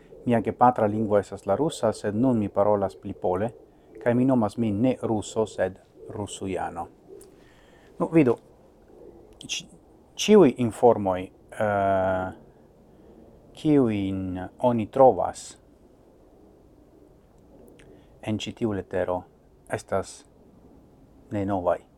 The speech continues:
Zamenhof, eh, parolis pri tiuj aferoj antaŭe. Sed laŭ mi la interesa punkto estas alia, ne la novaĵo de la,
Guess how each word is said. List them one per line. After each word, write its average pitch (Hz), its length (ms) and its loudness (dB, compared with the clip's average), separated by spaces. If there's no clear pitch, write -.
Zamenhof, 107 600 -2
eh, 95 840 -2
parolis 104 640 0
pri 101 120 -8
tiuj 101 280 -4
aferoj 95 480 -4
antaŭe. 90 600 -6
Sed 135 160 0
laŭ 139 160 4
mi 165 320 0
la 113 300 0
interesa 120 640 -2
punkto 123 300 -2
estas - 340 -10
alia, 95 360 -6
ne 104 200 -8
la 95 80 -6
novaĵo 95 560 -6
de 87 80 -12
la, 85 140 -10